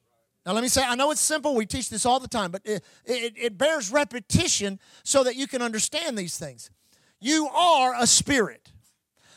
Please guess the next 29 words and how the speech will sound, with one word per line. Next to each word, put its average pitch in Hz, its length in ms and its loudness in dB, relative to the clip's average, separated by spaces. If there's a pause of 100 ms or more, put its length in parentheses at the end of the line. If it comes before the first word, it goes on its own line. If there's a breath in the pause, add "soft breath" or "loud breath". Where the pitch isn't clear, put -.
That 311 220 2
is 214 160 -6
the 226 100 -2
part 370 500 -2
of 202 160 -4
you 196 160 -6
that 240 140 0
is 208 180 -4
made 294 320 2
in 262 80 -2
the 233 80 0
likeness 277 500 -2
and 254 120 -14
image 226 260 -8
of 247 160 -8
God. 285 420 0 (540 soft breath)
You 302 160 2
are 294 200 4
a 262 160 -2
spirit 330 840 -2
being. 196 460 0 (420 loud breath)
A 269 100 0
spirit 277 540 -2
being 294 320 -4
is 208 160 -8
neither 226 260 -8
male 262 720 2 (100)
nor 247 260 2
female. 240 600 -4